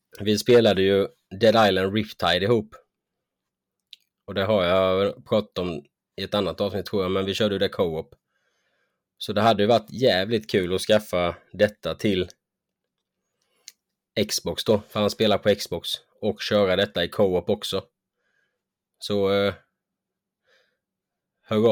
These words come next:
av dig när det närmar sig, så l-, spelar vi. Det hade varit så jävla kul.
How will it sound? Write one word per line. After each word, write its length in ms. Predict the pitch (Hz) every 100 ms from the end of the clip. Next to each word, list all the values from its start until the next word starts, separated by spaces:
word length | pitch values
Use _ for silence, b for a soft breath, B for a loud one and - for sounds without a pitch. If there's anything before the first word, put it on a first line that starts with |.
| 92
av 100 | 80
dig 220 | 85 98 _ _ _ _ _
när 140 | 95
det 60 | 95
närmar 300 | 95 101 82
sig, 260 | - 67 - _ _ -
så 160 | -
l-, 220 | 90 87 - -
spelar 420 | - 101 90 78
vi. 120 | 73 _
Det 100 | -
hade 140 | 98 101
varit 120 | 98
så 80 | 104
jävla 400 | 104 101 92 92
kul. 300 | - 80